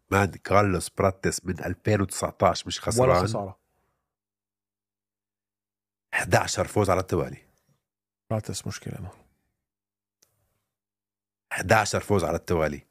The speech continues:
Speaker 2: صغير.
Speaker 1: أعطيني براتيس راوند وان كي أو.
Speaker 2: وال-، ولي جينغ قديش صار عمره هلأ؟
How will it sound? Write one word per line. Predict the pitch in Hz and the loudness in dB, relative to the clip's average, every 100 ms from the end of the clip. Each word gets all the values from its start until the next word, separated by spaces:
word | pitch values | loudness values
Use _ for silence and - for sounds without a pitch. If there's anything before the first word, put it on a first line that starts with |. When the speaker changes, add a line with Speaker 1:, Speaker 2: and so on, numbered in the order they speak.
| 117 | -12
Speaker 2:
صغير. | 107 110 117 104 - | -8 -4 -4 -4 -2
Speaker 1:
أعطيني | - 113 110 | 2 2 2
براتيس | - 107 - 101 92 | 4 2 2 -2 2
راوند | 95 98 | 2 2
وان | 90 92 92 90 - - | 2 2 2 -2 -14 -6
كي | - 90 | 0 2
أو. | 76 - | 0 -4
Speaker 2:
وال-، | 123 120 120 | -4 -4 -4
ولي | 123 127 135 | -4 0 0
جينغ | 135 147 | 0 -2
قديش | 123 139 | 0 -4
صار | 160 139 | -2 -2
عمره | 139 123 | -2 -2
هلأ؟ | 120 117 | -4 -8